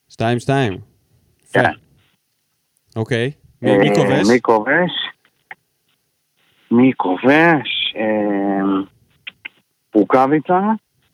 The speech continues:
Speaker 2: וויטור.
Speaker 1: אני אומר שתיים אחד. מכבי נתניה ינסו, אבל הם ישלמו.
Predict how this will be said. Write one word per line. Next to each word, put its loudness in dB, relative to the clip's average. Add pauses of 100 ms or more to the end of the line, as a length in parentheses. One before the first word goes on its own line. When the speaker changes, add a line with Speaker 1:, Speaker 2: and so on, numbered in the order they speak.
(2250)
Speaker 2:
וויטור. -4 (2250)
Speaker 1:
אני -2
אומר 0 (280)
שתיים -2
אחד. -6 (1080)
מכבי -2
נתניה -2
ינסו, 0 (840)
אבל 0
הם 2
ישלמו. 2